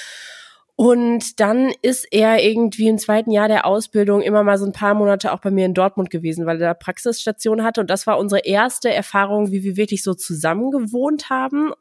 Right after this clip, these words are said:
Und ich da-, würde aber so, so sagen, das erste Mal, dass wir wirklich richtig zusammen gewohnt haben, war, als wir zweitausendvierzehn nach Köln in unsere erste gemeinsame Wohnung gezogen sind.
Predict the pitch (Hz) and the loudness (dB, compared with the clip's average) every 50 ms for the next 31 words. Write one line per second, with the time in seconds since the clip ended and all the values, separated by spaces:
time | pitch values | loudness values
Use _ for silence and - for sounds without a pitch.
0 | _ - 214 208 220 214 - - _ - 190 - - - - - 185 185 208 233 | _ 0 0 0 0 0 -4 -8 _ -10 -10 -8 -6 -8 -8 -8 -4 -2 0 2
1 | 233 - 185 214 196 196 202 190 196 208 196 208 202 208 202 202 190 185 - - | 2 2 2 0 0 -2 -4 -6 -4 -2 0 2 0 0 0 -2 -4 -6 -6 -2
2 | 151 202 233 262 254 - 247 220 202 202 - - 190 170 170 165 170 202 254 285 | 0 0 0 0 -2 -2 -2 0 0 -2 -2 -4 -6 -6 -6 -4 -2 -2 -2 -2
3 | - 240 208 - - 226 269 277 - 294 269 - - 240 - 247 247 254 254 240 | -2 -2 -4 -4 -2 -2 -2 -2 -2 -6 -8 -6 -8 -4 -2 -2 0 0 0 -2
4 | 226 226 233 240 233 - - 220 220 220 220 208 208 208 202 214 214 - - - | -2 -2 -4 -6 -6 -6 -4 -4 -2 -2 -2 -2 0 2 2 2 0 -2 -6 -16
5 | - - - - - 180 196 202 - 214 214 - - - 208 202 202 - 214 208 | -16 -16 -12 -6 -4 -4 -4 -2 -2 -2 -2 -2 -2 0 0 0 0 0 0 0
6 | 196 190 196 185 - - - - 233 254 277 - - - - 254 240 233 233 233 | 0 2 0 -2 -4 -6 -6 -2 0 0 -2 -2 -4 -6 -2 0 2 2 2 0
7 | 240 233 - - 202 196 196 196 196 202 202 196 - - - - 202 196 202 202 | -2 -4 -4 -4 -2 0 0 2 2 0 0 -2 -4 -10 -8 0 2 2 4 4
8 | 202 202 208 208 202 - - - - - _ - - 185 - 202 208 196 196 185 | 2 2 2 0 -2 -4 -8 -20 -20 -20 _ -6 -4 -2 -2 0 0 2 0 0
9 | - - 160 190 214 208 - - - 233 220 214 214 214 214 214 214 214 _ _ | 0 0 0 0 0 0 -4 -6 -2 0 2 4 4 4 2 2 0 -4 _ _
10 | _ _ _ _ _ _ _ - 185 185 185 185 190 214 220 208 202 190 190 190 | _ _ _ _ _ _ _ -4 0 2 2 4 4 2 2 2 0 0 0 0
11 | 180 165 160 160 156 151 143 135 127 127 - - - 139 135 123 120 - - 73 | -4 -2 -2 0 0 0 -2 -4 -6 -10 -12 -12 -14 -12 -12 -12 -12 -12 -12 -14
12 | - - - - | -16 -16 -18 -20